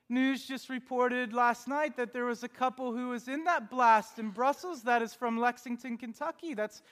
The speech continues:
one state away. The default, or the response to this sort of action in our world is, is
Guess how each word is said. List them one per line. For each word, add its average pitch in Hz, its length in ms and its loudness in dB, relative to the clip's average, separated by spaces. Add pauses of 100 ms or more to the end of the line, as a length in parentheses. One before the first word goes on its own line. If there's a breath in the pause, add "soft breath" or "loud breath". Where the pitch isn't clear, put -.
(100)
one 247 280 4
state 254 400 -2
away. 262 460 4 (1600)
The 240 100 -2
default, 277 800 4 (120)
or 262 360 4
the 254 120 -4
response 311 800 2
to 254 120 -6
this 202 300 -6 (240 soft breath)
sort 269 300 -2
of 254 120 0
action 311 460 4
in 269 120 2
our 254 160 4
world 294 420 0
is, 226 180 -6 (400 soft breath)
is 233 340 -6